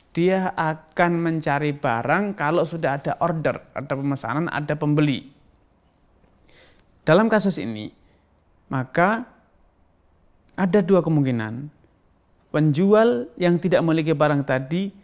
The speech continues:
mensyaratkan kepada calon pembeli untuk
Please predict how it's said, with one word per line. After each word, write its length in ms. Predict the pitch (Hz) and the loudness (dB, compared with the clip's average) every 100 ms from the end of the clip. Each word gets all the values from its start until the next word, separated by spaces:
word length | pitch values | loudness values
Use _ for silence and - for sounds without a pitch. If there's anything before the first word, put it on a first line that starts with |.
| _ _ | _ _
mensyaratkan 880 | 170 160 147 151 160 208 - 196 175 | -2 0 2 2 4 2 0 -2 0
kepada 300 | 170 151 151 | 0 2 0
calon 300 | 190 214 214 | 2 2 4
pembeli 420 | 190 175 180 214 | 0 0 0 -2
untuk 460 | 208 180 160 190 - | -4 -6 -2 -2 -2